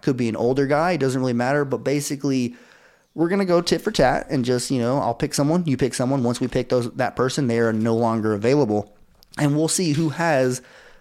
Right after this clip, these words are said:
you know, the more impressive, just top five as far as, you know, stock up, as I guess what we can call it. But a little bit of a plug there. You definitely are going to want to tune into that 'cause I do expect Madcap and Theory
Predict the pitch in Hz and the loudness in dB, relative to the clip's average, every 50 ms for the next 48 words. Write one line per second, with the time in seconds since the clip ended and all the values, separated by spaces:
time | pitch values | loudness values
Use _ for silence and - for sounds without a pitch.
0 | _ _ _ - 170 160 156 156 160 147 143 135 139 147 143 - 127 120 117 - | _ _ _ 0 2 2 4 4 2 2 2 2 2 2 2 2 2 2 2 0
1 | 120 139 143 131 123 120 120 - 135 127 98 - - 107 101 107 117 123 127 - | -2 -2 -2 -2 -4 -4 -2 0 0 0 0 0 -2 -2 -2 -2 -2 -2 -4 -4
2 | - - 101 98 101 110 123 131 143 131 107 107 98 101 113 - - - _ _ | -2 -2 -2 0 0 0 0 -2 -2 -2 -4 -4 -6 -6 -8 -10 -12 -16 _ _
3 | - - - - 254 240 208 190 - - 175 151 92 - - - - 117 110 110 | -10 -8 -4 0 2 2 2 0 0 -2 -2 -2 -2 -2 -6 -8 -8 -4 -4 -2
4 | 117 123 117 - - 98 95 107 101 - 101 95 - - 90 90 87 - - - | -2 -2 -2 0 -2 -2 -2 -2 -4 -6 -8 -8 -6 -4 -4 -4 -4 -4 -4 -2
5 | 98 90 - - - - - - - - - - - 247 233 208 180 180 156 147 | -2 -2 -4 -8 -14 -20 -20 -20 -20 -20 -20 -4 0 4 4 6 4 4 4 2
6 | 131 - 139 139 131 123 117 104 95 90 98 113 120 135 131 - - 127 120 117 | 2 4 4 4 4 4 2 0 0 0 -2 0 2 2 2 2 2 0 0 0
7 | 117 117 113 110 110 110 113 110 104 98 - - 135 120 113 104 98 101 135 143 | 0 0 0 0 0 0 0 -2 -2 -4 -2 -2 0 0 0 0 0 0 2 2
8 | 123 110 117 120 113 117 139 131 104 - - 139 113 92 110 117 127 120 117 - | 2 2 0 0 0 2 0 0 0 0 0 0 0 0 0 0 0 0 0 0
9 | 127 113 110 - 104 101 - 165 170 160 135 123 113 110 98 101 | -2 -2 -2 -2 -6 -2 0 2 2 4 2 2 2 0 -2 -6